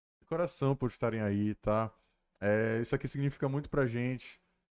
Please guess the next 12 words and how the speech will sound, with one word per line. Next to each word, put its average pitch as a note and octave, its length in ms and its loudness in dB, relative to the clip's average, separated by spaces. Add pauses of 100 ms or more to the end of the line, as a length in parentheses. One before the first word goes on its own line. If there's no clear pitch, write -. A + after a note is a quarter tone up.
(180)
é, A2 400 4
ainda B2 180 0
mais D3+ 240 4
assim, D#3 280 0
numa C3 140 -2
quinta D3 220 -2
de C3 120 -4
tarde, C3+ 400 2
sabe, B2+ 240 2
vocês A#2 280 -4
podendo A#2+ 300 -6
acompanhar, B2 680 -2